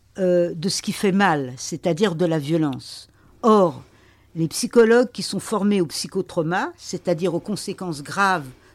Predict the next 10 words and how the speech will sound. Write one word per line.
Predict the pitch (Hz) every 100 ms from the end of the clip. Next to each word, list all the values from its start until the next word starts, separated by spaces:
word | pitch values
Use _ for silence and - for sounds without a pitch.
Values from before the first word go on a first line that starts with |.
| -
de | 147
la | 165
violence, | 147 151 160 208 285 - - - - -
vont | 139 233
parler | - 208 220 285
de | 214
ce | -
qui | -
fait | - 214
mal. | 185 160 135 131